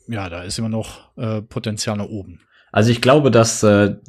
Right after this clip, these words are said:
Speaker 2: dass man den immer noch nicht so ganz frei da rumbewegen kann, ohne Probleme. Aber zumindest kann man ihn, bevor man diese Bewegung macht, muss man ihn irgendwie deinitialisieren, dann bewegen und dann wieder initialisieren. Und das ging halt vorher auch nur durch Riesenhacks, weil man eben den eigentlich nicht per JavaScript initialisieren konnte.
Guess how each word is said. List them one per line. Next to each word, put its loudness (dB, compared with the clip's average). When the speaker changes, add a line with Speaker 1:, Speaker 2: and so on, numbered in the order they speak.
Speaker 2:
dass 2
man 2
den 2
immer 0
noch 0
nicht 0
so -4
ganz 0
frei -4
da 0
rumbewegen -2
kann, -4
ohne -2
Probleme. -4
Aber 0
zumindest 0
kann -2
man 2
ihn, -2
bevor 0
man 4
diese 0
Bewegung 2
macht, -2
muss 0
man 0
ihn 0
irgendwie 0
deinitialisieren, -2
dann 2
bewegen 0
und 0
dann 4
wieder 2
initialisieren. 0
Und -4
das -2
ging 4
halt 0
vorher 0
auch -2
nur 4
durch -4
Riesenhacks, 0
weil 2
man 0
eben 0
den 0
eigentlich 0
nicht 0
per 0
JavaScript -2
initialisieren 0
konnte. -4